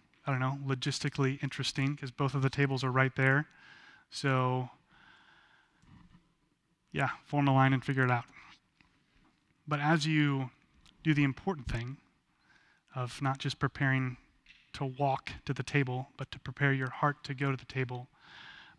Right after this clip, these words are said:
I would encourage you to be thinking about the truth that God has kept so many of his promises for you already in Christ. That in Christ, all the promises of God find their yes. And even though some of them are still not yet for us,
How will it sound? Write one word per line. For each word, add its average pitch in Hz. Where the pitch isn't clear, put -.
I 175
would 175
encourage 143
you 127
to 143
be 139
thinking 127
about 139
the 139
truth -
that -
God 147
has 135
kept -
so 139
many 139
of 127
his 127
promises 127
for 131
you 127
already 127
in 120
Christ. -
That 143
in 156
Christ, 139
all 147
the 139
promises 135
of 120
God 123
find 131
their 123
yes. -
And 139
even 156
though 156
some 160
of 147
them 139
are 135
still 147
not 139
yet 139
for 139
us, -